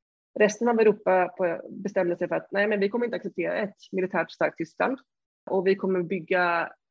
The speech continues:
massor av institutioner, internationella lagar, samarbeten för att förhindra att det här händer igen. Jag tycker att vi måste prata om det som en möjlighet. Alltså, först och främst så måste vi naturligtvis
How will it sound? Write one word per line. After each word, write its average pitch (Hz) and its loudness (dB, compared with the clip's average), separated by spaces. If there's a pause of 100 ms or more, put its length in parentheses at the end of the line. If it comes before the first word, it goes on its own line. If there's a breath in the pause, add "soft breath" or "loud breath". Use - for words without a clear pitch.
(320)
massor 233 0
av 175 0
institutioner, 190 2
internationella 185 -2
lagar, 185 4
samarbeten 175 -6
för - -8
att 170 -16
förhindra 175 -6
att 160 -8
det - -20
här - -4
händer 151 -10
igen. 190 -2 (720)
Jag 269 4
tycker 220 4
att 190 4
vi 190 6
måste 190 0
prata 196 -2
om 240 -2
det - -2 (120)
som 190 -2
en 180 2
möjlighet. 190 0 (200)
Alltså, 196 -2 (200)
först 240 2
och 220 2
främst 190 2
så 190 -2
måste 190 -2
vi 180 2
naturligtvis 165 -4